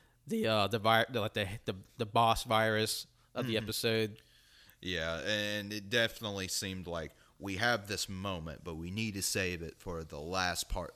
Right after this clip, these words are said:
Speaker 2: like, the third act of the episode.
Speaker 1: Yeah. So while the, there is some, some nice action, I do kinda miss that we don't have, like, an ensemble that we,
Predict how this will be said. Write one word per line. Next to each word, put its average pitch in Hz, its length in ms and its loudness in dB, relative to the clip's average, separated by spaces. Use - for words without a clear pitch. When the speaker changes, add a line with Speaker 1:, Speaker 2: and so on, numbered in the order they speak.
Speaker 2:
like, 87 200 -6
the 82 80 -10
third 90 300 -2
act 80 320 -6
of 73 60 -16
the 60 180 -10
episode. - 640 -10
Speaker 1:
Yeah. 92 240 -8
So 120 520 0
while 175 320 6
the, 160 260 -2
there 165 220 2
is 190 100 2
some, 147 300 -2
some 151 200 -2
nice 131 260 4
action, 123 340 0
I 113 140 4
do 131 320 2
kinda 123 320 0
miss 113 440 2
that 104 200 2
we 107 60 0
don't 110 180 -2
have, 107 440 0
like, 98 380 -2
an 135 100 0
ensemble 120 840 4
that 73 140 -2
we, 123 120 2